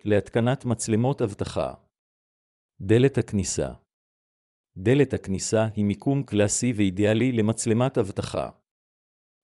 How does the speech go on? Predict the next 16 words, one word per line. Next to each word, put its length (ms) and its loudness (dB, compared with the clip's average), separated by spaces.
בסופו 400 -2
של 140 -2
דבר 400 2
מדובר 400 2
על 100 2
הכניסה 420 0
הראשית 400 0
לבית, 580 0
כזו 280 0
שכולם 500 0
עוברים 440 0
בה 200 4
וכולם 640 0
יכולים 480 0
לראות 400 -2
אותה. 280 -8